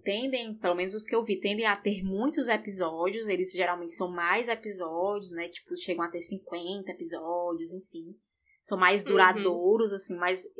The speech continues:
Speaker 1: eu digo, é muito bom ver os chineses, às vezes, porque você ri tanto, você fica, "Meu Deus, é muito bom." E até os de história, assim, eles têm muito.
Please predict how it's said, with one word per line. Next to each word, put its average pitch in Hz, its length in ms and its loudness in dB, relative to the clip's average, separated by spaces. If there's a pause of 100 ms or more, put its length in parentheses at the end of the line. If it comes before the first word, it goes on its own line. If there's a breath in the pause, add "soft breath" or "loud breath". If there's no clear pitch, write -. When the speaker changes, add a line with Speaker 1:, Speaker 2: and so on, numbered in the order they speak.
(200)
Speaker 1:
eu 202 220 4
digo, 175 340 0
é 185 80 0
muito 185 400 -4
bom 240 160 -4
ver 233 140 2
os 226 100 0
chineses, 202 400 2
às 180 160 2
vezes, 170 180 -6
porque 170 440 -4 (340 loud breath)
você 214 240 6
ri 220 300 4 (100)
tanto, 269 380 4
você 208 180 -2
fica, 214 200 0
"Meu 202 300 2
Deus, 208 460 8
é 339 360 6
muito 403 440 2
bom." 370 160 4
E 254 100 6
até 254 280 8
os 277 160 4
de 262 80 0
história, 202 640 2
assim, 185 180 -4
eles 165 160 -8
têm 170 180 -6
muito. 170 340 -8